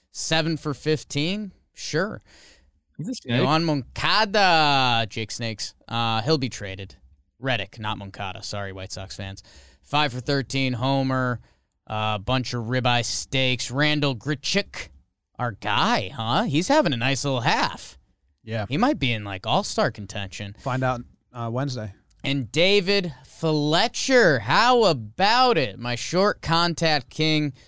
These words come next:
Speaker 1: five for twelve, even a couple extra basers in there. And I wanna give it a shout out to Woody, Brandon Woodruff. Uh, A, I think he could have been a standout performer.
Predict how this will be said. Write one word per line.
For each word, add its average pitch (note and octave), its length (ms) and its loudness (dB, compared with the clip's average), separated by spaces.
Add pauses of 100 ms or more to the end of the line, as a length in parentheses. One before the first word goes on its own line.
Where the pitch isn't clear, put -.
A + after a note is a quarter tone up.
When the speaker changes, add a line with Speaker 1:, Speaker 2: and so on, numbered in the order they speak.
Speaker 1:
five D#3 360 4
for C#3 140 -2
twelve, C#3 420 2
even D3 220 0
a A#2+ 60 -2
couple B2 400 -2
extra A#2+ 300 -4
basers A2 500 -4
in A2 140 -6
there. A2 200 -4 (260)
And D3+ 200 -2
I D3+ 60 4
wanna D3+ 200 4
give C#3 160 0
it C3+ 140 0
a B2+ 40 -4
shout C3 300 0
out B2+ 200 0
to C3 120 -6
Woody, B2+ 540 0
Brandon B2 480 -4
Woodruff. B2 640 -4 (380)
Uh, A2 360 -2
A, C#3+ 480 2
I B2+ 140 -2
think C3 220 -4
he B2+ 120 -4
could C3 160 -6
have A2 160 -4
been A#2 280 -2
a A2 60 -6
standout A#2+ 440 -4
performer. C3+ 640 -6